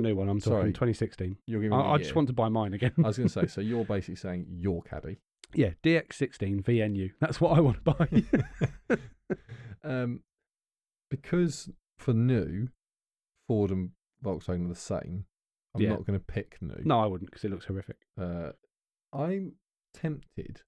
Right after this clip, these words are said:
Speaker 2: by the idea, only because they seem to defy, uh, well, every mathematical and scientific model I know. Mercedes Sprinters are always doing one hundred and ninety-five miles an hour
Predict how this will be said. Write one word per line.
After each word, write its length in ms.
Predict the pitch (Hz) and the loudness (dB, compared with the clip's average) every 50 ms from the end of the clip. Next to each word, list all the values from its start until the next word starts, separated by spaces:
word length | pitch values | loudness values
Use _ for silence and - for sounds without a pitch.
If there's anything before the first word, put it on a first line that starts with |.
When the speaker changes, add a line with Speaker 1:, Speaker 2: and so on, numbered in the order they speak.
| _ _ _ _ _ _ | _ _ _ _ _ _
Speaker 2:
by 180 | - 107 101 101 | -4 -2 0 0
the 140 | 98 104 104 | 2 2 0
idea, 320 | 98 95 95 95 95 85 - | 0 0 0 -2 -2 -2 0
only 260 | 127 160 190 208 208 190 | 0 0 0 0 0 0
because 720 | 170 139 - - - 151 113 - - - - - - - _ _ _ _ _ _ _ _ _ _ _ _ _ _ _ _ _ - | -2 -4 -4 -4 -4 -2 -2 -2 -4 -8 -12 -16 -20 -20 _ _ _ _ _ _ _ _ _ _ _ _ _ _ _ _ _ -12
they 260 | 123 117 127 131 131 | -8 -2 0 0 0
seem 320 | 120 - - 165 165 165 151 | 0 -2 -4 -4 -4 -4 -4
to 80 | - 135 | -6 -6
defy, 920 | 127 131 - - - 127 120 117 113 113 110 107 104 101 101 104 107 - - _ - - | -6 -6 -8 -6 -4 -2 0 0 0 0 -2 -2 -2 -2 -4 -6 -8 -10 -14 _ -20 -20
uh, 60 | - - - - _ _ _ _ _ _ _ _ _ _ _ _ _ _ _ _ _ _ _ _ _ _ _ _ _ - | -20 -20 -20 -20 _ _ _ _ _ _ _ _ _ _ _ _ _ _ _ _ _ _ _ _ _ _ _ _ _ -6
well, 280 | 120 107 85 69 - _ _ _ _ _ _ _ _ _ _ _ - | -4 -2 -2 -4 -6 _ _ _ _ _ _ _ _ _ _ _ -2
every 720 | 139 156 143 - - _ _ - 131 127 127 123 117 117 | 0 0 0 -2 -4 _ _ -10 -6 -4 -2 -2 -2 -2
mathematical 680 | 117 120 123 120 - - - 117 113 101 - - - 104 | -2 -2 -4 -4 -6 -6 -6 -6 -6 -6 -6 -8 -8 -8
and 100 | 95 90 | -6 -6
scientific 540 | - - 104 101 98 90 - - - 107 - | -6 -6 -4 -4 -4 -6 -8 -10 -10 -8 -6
model 320 | 104 104 98 98 95 92 92 | -4 -4 -2 -2 -4 -4 -4
I 60 | 92 | -4
know. 440 | 92 101 107 101 92 60 - - 107 _ _ _ _ _ _ _ _ _ _ _ _ _ _ - | -4 -4 -4 -4 -6 -6 -8 -10 -12 _ _ _ _ _ _ _ _ _ _ _ _ _ _ -6
Mercedes 520 | - 139 - - 220 233 226 214 214 180 | -4 -4 -4 -2 -2 -2 0 0 -2 -4
Sprinters 640 | - - - - 170 156 135 - - - 110 110 - - | -4 -8 -4 -2 -2 -2 -2 -4 -6 -12 -14 -12 -8 -6
are 100 | 120 120 | -4 -2
always 420 | - 160 175 175 175 165 156 135 | 0 0 0 0 0 0 -2 -2
doing 280 | - 156 147 113 90 92 | -2 -2 -2 -2 -2 -2
one 180 | 95 110 113 107 | -2 0 0 0
hundred 280 | 110 113 110 104 101 | 0 -2 -2 -2 -2
and 80 | 104 107 | -2 -2
ninety-five 500 | 107 101 98 98 - - - 101 - 95 | 0 -2 -2 -4 -4 -2 0 0 0 2
miles 220 | 107 101 98 92 | 0 -2 2 2
an 80 | 147 110 | 2 4
hour 140 | 113 110 | 4 0